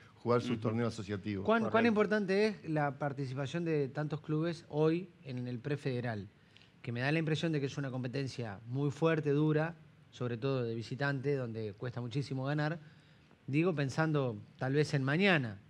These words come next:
Speaker 3: Se están fogueando ahí los jugadores de ciclista, los jugadores de Sionista,
Speaker 2: Para acá,
Speaker 3: los
Speaker 2: Olimpia.
Speaker 3: jugadores de Estudiantes.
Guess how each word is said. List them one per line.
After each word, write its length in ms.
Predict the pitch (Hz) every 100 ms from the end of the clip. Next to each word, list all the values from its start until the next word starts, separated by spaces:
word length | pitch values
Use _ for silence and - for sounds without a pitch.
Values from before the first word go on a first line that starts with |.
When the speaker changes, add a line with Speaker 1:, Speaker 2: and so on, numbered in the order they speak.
| - - - -
Speaker 3:
Se 120 | - 120
están 240 | 143 147
fogueando 500 | 143 139 147 143 139
ahí 280 | 147 156 156
los 160 | 143
jugadores 420 | - 131 135 131 123
de 180 | 120
ciclista, 720 | 110 143 139 160 160 151 147 135
los 140 | 117
jugadores 460 | 120 123 131 131 120
de 240 | 123 113 - - - - -
Sionista, 800 | 139 143 175 170 - 156 151 147
Speaker 2:
Para 120 | 107
acá, 160 | 104 127
Speaker 3:
los 80 | 117
Speaker 2:
Olimpia. 140 | 123
Speaker 3:
jugadores 260 | 143 143 147
de 40 |
Estudiantes. 680 | 143 147 156 160 147 135 -